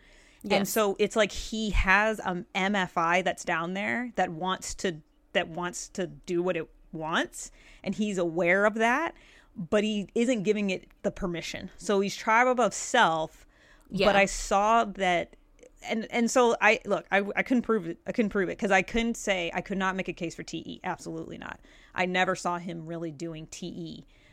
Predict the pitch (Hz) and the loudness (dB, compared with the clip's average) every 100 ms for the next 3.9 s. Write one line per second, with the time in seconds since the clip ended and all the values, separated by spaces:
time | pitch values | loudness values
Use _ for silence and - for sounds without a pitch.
0 | _ - - 180 175 - - 175 185 180 | _ -6 0 2 0 -4 -8 -2 0 0
1 | - 190 180 - 180 170 156 147 147 147 | -2 -4 -6 -4 -2 -2 -4 -6 -6 -8
2 | - - - - - 156 - - - 214 | -10 -12 -12 -12 -12 -12 -14 -12 -4 0
3 | 185 170 131 208 196 196 196 190 175 | 2 0 -6 -4 -2 -2 -2 -4 -6